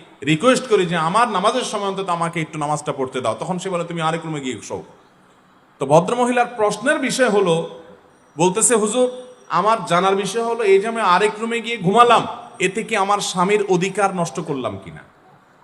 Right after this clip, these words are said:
আমি বললাম, "সুবহানাল্লাহ,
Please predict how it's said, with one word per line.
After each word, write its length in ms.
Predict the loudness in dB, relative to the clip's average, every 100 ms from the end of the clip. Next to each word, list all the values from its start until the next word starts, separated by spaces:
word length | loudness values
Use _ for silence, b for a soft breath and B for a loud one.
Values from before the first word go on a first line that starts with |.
| -20 _ _ _ _ _ _ -20 -20 _ _ _ _ -10
আমি 180 | -4 -2
বললাম, 420 | 0 2 2 0 -6 -20 -20 -20 -20 -20 -20 _ -8
"সুবহানাল্লাহ, 800 | -6 -4 -2 -2 0 -2 -4 -6